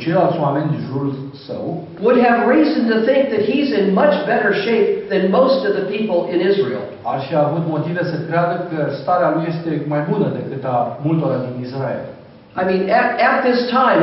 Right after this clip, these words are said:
Speaker 2: when Uzziah died,
Speaker 1: La vremea aceasta, când Ozia moare,
Speaker 2: both kingdoms, southern and northern kingdom, were for the most part turning away from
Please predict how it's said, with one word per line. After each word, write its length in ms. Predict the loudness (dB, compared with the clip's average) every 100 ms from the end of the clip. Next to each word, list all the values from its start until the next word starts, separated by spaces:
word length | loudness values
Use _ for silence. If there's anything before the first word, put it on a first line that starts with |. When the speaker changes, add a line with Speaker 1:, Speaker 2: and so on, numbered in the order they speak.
| 4
Speaker 2:
when 100 | 2 2
Uzziah 420 | 2 2 4 2 2 2
died, 340 | 2 0 -4 -8 -12 -14 -6 0
Speaker 1:
La 80 | 0 0
vremea 240 | 0 2 2
aceasta, 320 | 2 0 0 -2
când 120 | -4 -4 -2
Ozia 300 | -2 -2 -2 -2
moare, 260 | -4 -4 -6 -6 2
Speaker 2:
both 220 | 6 6 4 0
kingdoms, 360 | 2 2 2 0 2
southern 260 | 4 4 2
and 60 | 4 4
northern 280 | 4 2 0 0
kingdom, 280 | 0 0 -2 -4 -6 0
were 120 | 2 2
for 60 | 2
the 60 | 2 4
most 180 | 4 4 2
part 180 | 2 2 0 -2
turning 260 | 0 2 2
away 200 | 4 4 2 2
from 140 | 4